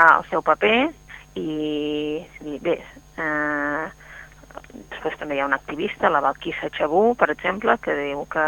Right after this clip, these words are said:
«Demostraré el que puc, eh, arribar a donar en aquesta vida», eh? Són dones que potser alguns són més conegudes, unes altres, eh, eh, no tant per nosaltres, però en definitiva són cent dones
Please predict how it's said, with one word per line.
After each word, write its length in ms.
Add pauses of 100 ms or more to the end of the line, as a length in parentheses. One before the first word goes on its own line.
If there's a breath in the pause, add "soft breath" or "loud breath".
(140)
«Demostraré 500
el 80
que 100
puc, 300 (300)
eh, 680 (320 loud breath)
arribar 420
a 140
donar 260
en 140
aquesta 360
vida», 280 (220)
eh? 180 (500 loud breath)
Són 260
dones 300
que 140 (840)
potser 400
alguns 320
són 160
més 160
conegudes, 720
unes 220
altres, 480
eh, 500 (640 loud breath)
eh, 460
no 120
tant 320 (160)
per 100
nosaltres, 640
però 240
en 80
definitiva 680
són 280
cent 260
dones 300